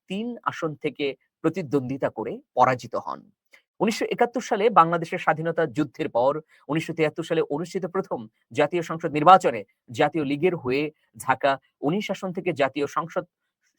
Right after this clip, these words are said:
সদস্য নির্বাচিত হন আতাউর রহমান খান। পরবর্তীতে শেখ মুজিবুর রহমান বাকশাল প্রতিষ্ঠা করলে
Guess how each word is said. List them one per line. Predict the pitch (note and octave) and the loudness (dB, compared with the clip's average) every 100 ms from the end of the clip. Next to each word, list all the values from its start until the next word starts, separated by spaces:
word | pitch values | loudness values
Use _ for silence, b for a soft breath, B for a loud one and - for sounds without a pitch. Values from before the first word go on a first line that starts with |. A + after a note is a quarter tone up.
| - | 2
সদস্য | C#3 F#3 - | 4 2 0
নির্বাচিত | D3+ C#3 D#3+ E3+ E3+ | -2 4 4 4 2
হন | D#3+ D#3+ D#3+ E3 b | 0 0 -2 -6 b
আতাউর | A#2+ - A2+ | 4 4 0
রহমান | G#2 A2 | -6 -6
খান। | - G#2+ G#2+ | -2 -2 6
পরবর্তীতে | C#3 D3 D3+ D3+ D3+ B B - | 6 8 2 -2 -4 B B -2
শেখ | F#3 - | -2 0
মুজিবুর | C#3 D#3 F3 F3 | -2 0 0 0
রহমান | D#3+ E3+ A#2 G2+ _ - | 0 -2 -4 -10 _ 2
বাকশাল | G#2+ D3 - F#3 F3+ | 4 4 4 2 2
প্রতিষ্ঠা | E3+ D3 E3 - D#3+ | 0 -4 -4 -4 -4
করলে | D3 D#3 C#3 | 0 0 0